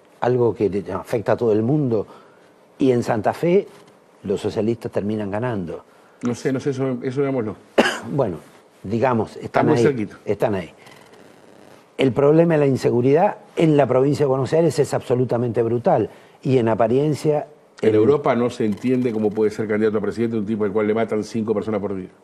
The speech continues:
Speaker 2: Vos vas a Europa, a Estados Unidos, te dicen, "Pero este candidato es gobernador de una provincia en la que mueren cinco personas por día". No se puede entender.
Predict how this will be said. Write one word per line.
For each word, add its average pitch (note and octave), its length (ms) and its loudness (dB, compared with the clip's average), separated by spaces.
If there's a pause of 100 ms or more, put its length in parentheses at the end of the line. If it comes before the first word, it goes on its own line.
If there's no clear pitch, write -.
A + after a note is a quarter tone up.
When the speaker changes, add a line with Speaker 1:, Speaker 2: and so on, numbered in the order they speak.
(760)
Speaker 2:
Vos A#2 100 2
vas B2 120 0
a B2+ 40 2
Europa, A#2 260 4
a - 20 2
Estados A#2+ 200 0
Unidos, C#3 160 0
te C3 60 -2
dicen, A#2 180 -2
"Pero A2+ 340 0
este E3+ 220 -4
candidato A2 680 0 (520)
es C3+ 100 4
gobernador B2 440 2
de B2+ 80 0
una G#2+ 80 2
provincia A#2 300 0
en G#2+ 80 0
la F#2 60 -6
que G#2 140 -2
mueren A#2+ 360 2
cinco C#3+ 360 -4
personas A2 260 -2
por A#2+ 120 -4
día". G2 80 -8
No C#3+ 60 -2
se C#3+ 120 -6
puede E3+ 160 0
entender. C3+ 400 -2